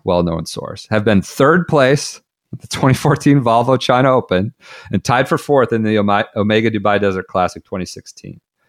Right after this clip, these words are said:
He won in twenty seventeen the Rocco Forte Open in Sicily. He had a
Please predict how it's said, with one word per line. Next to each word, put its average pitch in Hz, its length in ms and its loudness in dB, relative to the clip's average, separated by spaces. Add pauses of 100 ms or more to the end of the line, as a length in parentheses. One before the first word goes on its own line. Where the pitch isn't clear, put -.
(560)
He 113 80 0
won 160 360 2
in 147 100 0
twenty 147 240 0
seventeen 131 880 -2
the 107 80 0
Rocco 120 460 2
Forte 131 520 2
Open 113 320 2
in 85 120 -4
Sicily. 82 640 -4 (460)
He 110 80 0
had 104 40 2
a 101 40 0